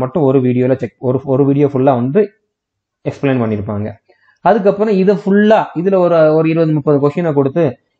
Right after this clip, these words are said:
இதுக்கு வந்து ஒரு, ஒரு மணி நேரம் video போட்டிருப்பாங்க. அதுக்கப்புறம் இதுக்கு ஒரு, ஒரு மணி நேரம் video போட்டிருப்பாங்க. இதுக்கு ஒரு, ஒரு மணி நேரம். இந்த மாதிரி தேவையில்லாம தான் கொடுத்திருப்பாங்க. நம்ம வந்து டைமை waste பண்ண வேண்டாம். clerical ஆப்டிடியூட்ல இருந்து கொஸ்டின் வந்துச்சு அப்படின்னா நீங்க ஷுவரா full mark எடுக்கலாம்.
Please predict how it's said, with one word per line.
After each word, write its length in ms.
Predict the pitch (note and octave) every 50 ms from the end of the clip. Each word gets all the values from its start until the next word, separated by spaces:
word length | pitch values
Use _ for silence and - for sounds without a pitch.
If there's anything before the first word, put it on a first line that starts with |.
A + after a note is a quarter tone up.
| _
இதுக்கு 280 | - F3 G3+ G#3 A3 G#3
வந்து 160 | G3 F#3 F#3 G#3 F#3
ஒரு, 80 | F3 E3 D#3+
ஒரு 80 | D#3+ D#3+
மணி 120 | E3 D#3+ D3+
நேரம் 180 | D3 D#3 E3 D3+ C#3+
video 180 | C#3+ C#3+ C#3+ B2
போட்டிருப்பாங்க. 480 | A2+ A#2+ A2 A2 G#2+ - A2+ G#2+ G#2+ G#2+ A2+ B2
அதுக்கப்புறம் 460 | C#3 D3 C#3+ D3+ D3 E3 F#3 G#3+ G#3+ F3+ F3
இதுக்கு 180 | F#3 G3+ G3 - G3+
ஒரு, 80 | F3+ E3+
ஒரு 100 | D#3 C#3+ C#3+
மணி 140 | C#3+ C3+ C3+
நேரம் 180 | C#3 D3 C3+ B2+
video 180 | B2 B2 A#2+ A2
போட்டிருப்பாங்க. 560 | A2+ A2 G#2+ G#2 G#2+ G2+ A2 G#2 G2+ G#2+ D3+ F#3+ - - E3
இதுக்கு 200 | F#3 G#3 F3+ F#3
ஒரு, 80 | F3 D#3
ஒரு 120 | C#3+ C3+ B2+
மணி 120 | B2+ A#2+ A#2 A2+
நேரம். 220 | A2+ A2+ A2+ A#2 - D#3+
இந்த 160 | F#3+ A3 G#3+ A#3 G3+ F#3+
மாதிரி 320 | F#3 F3+ E3+ F3 F#3+ A3+ C4 B3 B3 _ _ _ _ _ _ _
தேவையில்லாம 640 | - E3+ F#3 G#3+ A#3+ A#3+ A3+ G#3+ G#3 G#3 G#3 G3+ G3 F#3+
தான் 160 | G#3 G#3 G3 E3
கொடுத்திருப்பாங்க. 520 | D#3+ D3 - D#3+ C3+ C3 C#3 B2 A#2+ A#2 A2+ G#2+ A2+
நம்ம 200 | B2+ C#3+ D3 C#3+ C#3+
வந்து 200 | D#3 E3 F#3+ A#3 A#3+ A#3 - _ _ _ _ -
டைமை 280 | E3+ G3+ A3+ A3+ G#3 F3+
waste 220 | F#3 G3 F#3+ -
பண்ண 160 | F#3+ F3+ F3 D#3+ D3
வேண்டாம். 320 | C#3+ C#3 C3+ C#3 B2+ A#2 A#2 -
clerical 400 | - D3+ E3 D#3 G3 G3+ G3+ F#3+ F#3
ஆப்டிடியூட்ல 380 | F3 F3+ F3+ E3 E3 D#3+ D#3 D#3
இருந்து 200 | E3 F#3+ G3 -
கொஸ்டின் 300 | E3 D3 - F#3+ F#3+ E3+
வந்துச்சு 220 | D#3 D3+ D3 D3
அப்படின்னா 220 | C3 B2+ C#3+ F#3+ G3+ F3
நீங்க 240 | D#3 D3+ F3+ G#3+ G3 -
ஷுவரா 340 | - E3+ F3 F#3 F3+ F#3+ G#3 G#3
full 180 | - F#3 F3 E3 E3
mark 200 | D#3+ E3+ D#3+ D3+ C#3
எடுக்கலாம். 340 | C3+ C3+ C3 C#3 E3 G3+